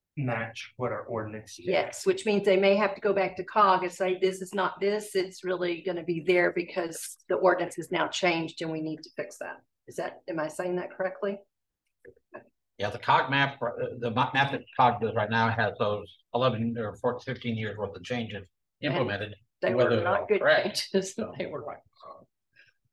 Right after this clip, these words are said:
Speaker 2: yeah.
Speaker 3: Well, no, I mean, the city passed them and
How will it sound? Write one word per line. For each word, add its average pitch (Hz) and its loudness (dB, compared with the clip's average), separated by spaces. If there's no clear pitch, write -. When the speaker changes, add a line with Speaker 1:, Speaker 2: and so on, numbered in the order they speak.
Speaker 2:
yeah. 160 -6
Speaker 3:
Well, 113 -4
no, 131 2
I 87 -2
mean, 98 -8
the 92 -16
city 113 -6
passed 123 -4
them 135 -2
and 95 -4